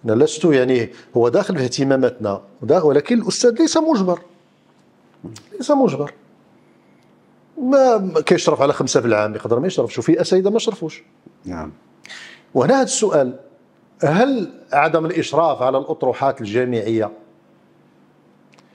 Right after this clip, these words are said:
Speaker 1: يعني، اللهم إلا إذا كانت هناك إكراهات الأساتذة الذين يشرفون، إلا ما عندوش الوقت أو مريض وعنده ظروف خاصة وعنده أشغال خاصة وما يمكنش ينجز، لكن من آنس من نفسه استعدادا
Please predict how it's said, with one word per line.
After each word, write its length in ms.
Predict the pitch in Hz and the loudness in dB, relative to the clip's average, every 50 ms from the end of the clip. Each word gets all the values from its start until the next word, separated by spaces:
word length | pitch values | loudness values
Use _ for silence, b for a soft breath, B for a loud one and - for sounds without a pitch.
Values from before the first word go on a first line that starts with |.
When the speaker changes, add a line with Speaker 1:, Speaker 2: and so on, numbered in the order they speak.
| b b b b b b _ | b b b b b b _
Speaker 1:
يعني، 260 | 135 117 117 139 - 151 | 0 0 0 0 0 2
اللهم 380 | 127 139 214 196 196 196 190 | 2 4 4 4 2 0 0
إلا 280 | 180 180 170 175 175 170 | 2 2 2 2 2 2
إذا 200 | 170 160 143 156 | 2 2 0 0
كانت 320 | 151 - 151 147 139 - | 0 0 -2 -2 -2 -4
هناك 240 | 143 147 151 - - | -2 -2 0 0 0
إكراهات 540 | 151 - - - - - 165 180 214 214 196 | -4 -4 -4 -2 0 0 2 0 0 -2 -4
الأساتذة 560 | 180 - 180 - - 214 214 - 226 185 226 | -4 -4 -4 0 0 -2 0 0 2 2 2
الذين 320 | 220 220 220 196 214 220 | 2 2 0 0 2 0
يشرفون، 540 | 220 208 - - 170 156 127 107 98 87 80 - _ _ _ _ _ _ _ - | 0 0 0 -2 -2 -4 -4 -6 -8 -12 -12 -14 _ _ _ _ _ _ _ -2
إلا 120 | 104 107 | 0 0
ما 120 | 117 123 117 | 2 0 0
عندوش 260 | 113 117 120 - - | -2 -2 -4 -4 -2
الوقت 400 | 117 120 127 - - - - - _ _ _ - | -2 -2 -2 -4 -6 -16 -18 -18 _ _ _ -4
أو 100 | 127 113 | -2 -2
مريض 280 | 113 123 131 127 110 - - - b b b b b b b - | 0 0 0 0 -2 -4 -10 -20 b b b b b b b -2
وعنده 240 | 117 117 120 127 | -2 0 0 0
ظروف 280 | 123 127 131 127 120 - | 0 0 0 0 -2 -2
خاصة 300 | - 135 117 - - 123 | -4 -6 -6 -2 -4 -2
وعنده 240 | 113 113 113 135 139 - | -2 -2 -4 -6 -10 -12
أشغال 300 | - - 117 139 139 - | -6 -2 0 0 0 0
خاصة 400 | - 135 127 - - 135 123 - - b b b b b b b b - | -2 -4 -4 -2 -4 -6 -6 -6 -10 b b b b b b b b -6
وما 180 | 131 127 147 175 | -2 0 0 0
يمكنش 480 | 196 220 220 208 - 202 190 - - | 0 0 -2 -2 -2 -4 -4 -2 -2
ينجز، 520 | 175 160 139 117 123 123 107 98 - - - _ _ - 110 - - 220 226 - _ b b b b b b b b _ 101 | -2 -2 0 0 0 -2 -2 -6 -14 -18 -20 _ _ -18 -14 -12 -12 -12 -14 -18 _ b b b b b b b b _ -4
لكن 300 | 98 - - 110 104 110 | -4 -2 -2 -2 0 -2
من 180 | 117 - - | -4 -2 0
آنس 300 | 202 254 269 277 - - | 0 2 2 0 2 0
من 200 | 220 208 202 170 | 2 2 2 2
نفسه 260 | 151 143 - - 135 | 0 -2 -2 -4 -6
استعدادا 680 | 117 104 - - 113 104 98 92 107 98 92 95 87 | -4 -4 -4 -4 -2 -4 0 0 -2 -2 -2 -8 -12